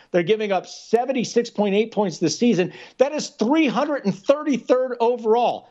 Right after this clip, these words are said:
That is just god-awful. Georgetown, oh and fourteen, scoring less than seventy-eight points. I expect the Friars to cover this thing, six and a half. Georgetown is just a really, really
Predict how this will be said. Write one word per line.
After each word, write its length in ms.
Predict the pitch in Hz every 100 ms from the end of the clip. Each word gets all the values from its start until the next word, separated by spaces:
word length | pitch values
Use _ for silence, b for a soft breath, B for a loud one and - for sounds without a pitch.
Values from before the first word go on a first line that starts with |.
| _
That 140 | 320
is 140 | 427 -
just 220 | 415 -
god-awful. 720 | 262 285 277 285 - 127 - B -
Georgetown, 540 | 269 277 - 196 165 147
oh 180 | 196
and 140 | 254 208
fourteen, 540 | 220 208 202 175 208
scoring 360 | 208 - 180 147
less 220 | 165 165
than 100 | 165
seventy-eight 600 | - 175 165 147 135 127
points. 480 | - 254 240 233 - b b b b -
I 280 | 170 196
expect 400 | 190 175 - 175
the 80 | 175
Friars 400 | 165 165 151 127
to 80 | 120
cover 260 | 123 143 127
this 220 | 120 -
thing, 360 | 139 123 117 113 B
six 360 | - - 185 -
and 80 | 135
a 60 |
half. 360 | 110 139 117 -
Georgetown 580 | - 180 135 131 107 90
is 160 | 107
just 260 | - 113 -
a 100 | 90
really, 720 | 85 90 104 175 202 143 73 b b _
really 500 | 107 127 180 101 85